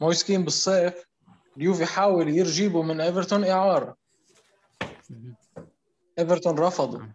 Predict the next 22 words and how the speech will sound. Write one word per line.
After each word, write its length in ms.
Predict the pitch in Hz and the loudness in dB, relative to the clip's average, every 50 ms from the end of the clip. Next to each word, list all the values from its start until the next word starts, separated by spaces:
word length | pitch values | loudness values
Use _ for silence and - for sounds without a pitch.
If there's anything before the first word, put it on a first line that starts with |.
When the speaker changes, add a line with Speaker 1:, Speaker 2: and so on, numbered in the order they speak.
| _ _ _ | _ _ _
Speaker 1:
اعتبروها 680 | 127 123 - - 143 139 139 143 156 185 175 160 147 139 | -14 -10 -6 -4 -2 0 0 2 2 2 4 4 2 2
إنه 180 | 143 143 139 131 | 0 0 -2 -2
هيدي 800 | 139 143 156 151 131 139 139 135 135 131 131 127 127 123 123 123 _ _ _ _ _ _ _ _ _ _ | -2 -2 -2 -2 -2 0 0 0 0 0 -2 -4 -6 -8 -12 -12 _ _ _ _ _ _ _ _ _ _
يعني 400 | - 120 117 117 117 117 117 117 - - | -14 -12 -12 -10 -8 -8 -8 -10 -10 -12
إذلال، 760 | - - - - 131 151 135 - - 147 160 170 160 139 117 | -14 -16 -16 -12 -10 -8 -8 -6 -2 0 2 4 4 2 0
إنه 220 | 113 120 120 127 135 | -2 -4 -4 -4 -4
نحن 280 | 135 143 127 143 143 | -4 -4 -4 -4 -4
شاريينه 480 | 139 - 151 143 135 143 147 156 151 143 | -2 -2 -2 -2 -2 0 0 0 2 2
منكم 420 | 147 156 160 151 151 147 127 123 117 | 0 0 0 -2 -2 -4 -4 -6 -6
ثلاثين 280 | - 139 135 - 151 147 | -6 -8 -6 -4 -2 0
مليون 380 | 143 139 131 131 139 147 147 135 | 0 0 0 2 0 0 0 0
وجايين 380 | 120 120 127 131 139 143 131 | -2 -2 -2 -2 -2 -2 -2
هلأ 160 | 135 131 139 | -2 -2 -2
بدكم 320 | 131 135 127 - - 131 135 | -2 -2 -4 -6 -8 -6 -4
إياه 260 | 135 139 139 135 123 | -4 -2 -2 -2 -2
إعارة. 480 | 117 120 123 120 117 117 117 131 156 - _ _ _ _ _ _ _ _ | -2 -2 -2 -2 -2 -2 -4 -4 -6 -8 _ _ _ _ _ _ _ _
فقام 480 | - - 170 180 196 202 208 214 208 196 | -8 -6 -2 2 2 4 4 4 2 2
راح 240 | 185 180 170 - | 2 2 2 2
على 140 | 151 143 139 | 0 0 0
باريس 300 | 135 147 131 131 123 - | 0 -2 -4 -4 -4 -6
سان 140 | - 127 123 | -6 -8 -8
جيرمان، 360 | 117 117 117 120 123 - - | -8 -10 -10 -12 -14 -16 -20